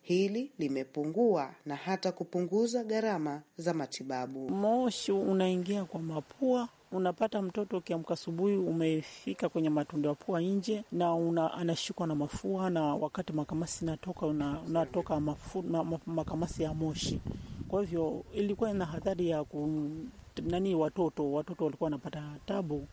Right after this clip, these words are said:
Speaker 2: kwa hizo moshi ya mafuta ya taa. Lakini sasa tangu ulipopata huu moto, at least hizo shida zimetoka.
Speaker 1: Kauli yake hii inaambatana na mwanafunzi wa kidato cha nne, Saumu Muhammad,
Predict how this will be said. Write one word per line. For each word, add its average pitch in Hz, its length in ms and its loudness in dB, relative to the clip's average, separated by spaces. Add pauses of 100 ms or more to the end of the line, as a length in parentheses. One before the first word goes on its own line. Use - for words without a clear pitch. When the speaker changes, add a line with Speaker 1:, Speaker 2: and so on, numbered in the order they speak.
(440)
Speaker 2:
kwa 175 100 4
hizo 160 280 4
moshi 156 420 -2
ya 156 60 0
mafuta 151 340 -2
ya 151 140 -2
taa. 143 280 -2 (560)
Lakini 170 320 2
sasa 170 320 -2
tangu 165 220 0
ulipopata 143 480 -2
huu 156 160 -2
moto, 165 320 2
at 143 140 0
least 165 280 -2 (320)
hizo 143 480 2 (260)
shida 170 400 2
zimetoka. 143 880 0 (180)
Speaker 1:
Kauli 233 360 2
yake 233 260 -2
hii 220 360 2
inaambatana 151 720 0
na 190 60 -2
mwanafunzi 185 680 0
wa 214 60 2
kidato 175 480 0
cha 196 260 2
nne, 151 400 0 (320)
Saumu 190 520 2
Muhammad, 190 680 0